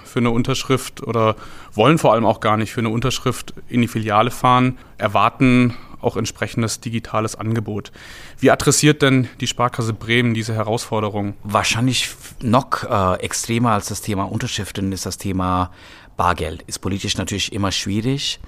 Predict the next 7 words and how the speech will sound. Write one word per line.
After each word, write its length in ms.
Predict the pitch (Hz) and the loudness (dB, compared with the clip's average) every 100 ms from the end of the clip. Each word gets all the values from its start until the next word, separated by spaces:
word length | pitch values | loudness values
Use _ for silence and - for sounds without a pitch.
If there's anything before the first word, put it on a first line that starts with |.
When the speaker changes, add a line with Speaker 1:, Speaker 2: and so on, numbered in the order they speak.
| - | -10
Speaker 2:
aber 520 | 104 92 90 90 90 - - - - - - | -4 2 4 4 0 -6 -20 -20 -20 -20 -4
unsere 240 | 107 - | -2 0
Zahlen 280 | - 90 92 | 0 0 0
sagen 340 | 90 98 101 107 | 0 0 2 2
uns, 360 | 117 123 - - - - - | 2 0 -4 -14 -20 -20 -6
bereits 340 | 101 98 - | -2 -2 0
heute 520 | 95 120 131 131 147 | 2 2 2 -2 -2